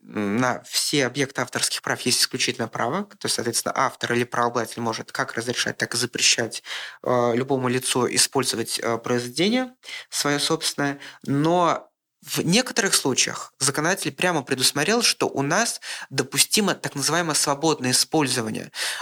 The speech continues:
а, созданных объектов авторского права, в частности, м, для целей, а, средств массовой информации.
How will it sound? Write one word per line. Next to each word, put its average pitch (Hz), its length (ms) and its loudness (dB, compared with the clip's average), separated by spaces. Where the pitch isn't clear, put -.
а, 120 440 4
созданных 151 520 2
объектов 147 400 -2
авторского 147 480 0
права, 254 440 0
в - 40 -6
частности, 208 540 0
м, 120 440 0
для 139 360 2
целей, 180 540 0
а, 123 320 2
средств - 340 -2
массовой 151 300 0
информации. 117 640 -4